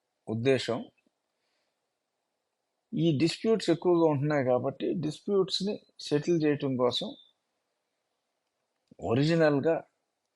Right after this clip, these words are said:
ఎవరైనా పెద్ద పెద్ద ఇండస్ట్రీస్ పెట్టాలి అనుకున్నప్పుడు ఈ టైటిల్ డీడ్స్‌తో చాలా ఇబ్బందిగా ఉంటుంది అని చెప్పి వచ్చిన కంప్లైంట్స్ మీదట నీతి ఆయోగ్ వాళ్ళు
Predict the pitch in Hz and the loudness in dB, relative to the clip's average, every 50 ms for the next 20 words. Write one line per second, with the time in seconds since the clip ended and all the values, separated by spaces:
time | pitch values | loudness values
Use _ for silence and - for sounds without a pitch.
0 | _ _ _ _ _ _ _ _ _ _ - - 95 107 120 123 131 127 123 120 | _ _ _ _ _ _ _ _ _ _ -6 0 2 4 6 6 6 4 2 0
1 | 98 - - 101 98 107 120 - - 123 117 110 113 117 113 113 127 123 - - | 0 -2 -2 -2 -2 -2 -2 -2 -2 -2 -2 -2 -2 -2 0 0 0 0 0 -4
2 | 143 135 117 - - - 107 104 - 117 113 110 107 101 98 98 104 107 98 95 | -6 -6 -6 -6 -4 -4 -4 0 2 2 4 4 2 0 -2 -6 -8 -8 -8 -8
3 | 92 87 - - 110 127 98 - _ _ _ _ _ _ _ _ _ _ _ _ | -8 -10 -10 -10 -10 -10 -12 -14 _ _ _ _ _ _ _ _ _ _ _ _
4 | _ - - 95 - 101 98 135 165 190 202 190 185 180 165 156 - - - - | _ -10 -8 -4 2 4 4 4 4 2 2 2 4 4 4 2 0 -6 -4 0
5 | 170 170 147 123 - - _ _ - - 117 120 123 127 120 104 101 120 143 143 | 2 2 2 0 -2 -8 _ _ -2 4 6 6 8 8 6 4 2 2 2 4
6 | 143 139 139 135 127 123 113 107 104 113 107 104 104 107 101 98 92 101 98 - | 4 4 4 4 4 2 2 0 0 -2 -2 -2 -2 -6 -6 -6 -6 -8 -8 -8
7 | - - 156 139 107 101 120 - - _ _ _ _ _ _ _ _ - - 110 | -6 -4 -2 -2 -2 -4 -6 -10 -16 _ _ _ _ _ _ _ _ -8 -8 -6
8 | - - 135 127 117 - 110 110 110 117 135 135 135 123 - - - 107 104 104 | -2 -2 0 0 0 2 0 0 2 2 2 2 2 2 -2 -4 -4 -4 -2 -2
9 | 98 98 92 - - - - - - _ - 120 135 147 151 143 156 139 127 123 | -4 -4 -4 -2 -2 -2 -2 -4 -8 _ -4 0 0 0 2 4 4 4 6 6
10 | 120 117 113 107 107 104 104 101 113 - - | 4 4 2 0 0 -2 -2 -2 -4 -6 -8